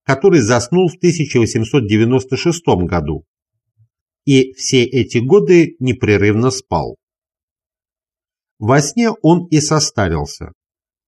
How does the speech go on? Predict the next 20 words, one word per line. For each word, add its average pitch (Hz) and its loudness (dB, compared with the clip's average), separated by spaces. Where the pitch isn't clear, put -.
После 127 4
пробуждения 113 0
больной 175 2
рассказывал, 147 0
что 127 2
понимал 170 2
все 156 -2
события, 147 0
касавшиеся 98 -4
его, 87 -2
помнит 120 4
их, 156 -2
но 165 2
не 156 2
мог 202 4
проснуться 156 0
от 120 -4
страшной 120 -2
слабости. 82 -6
Павлов 196 2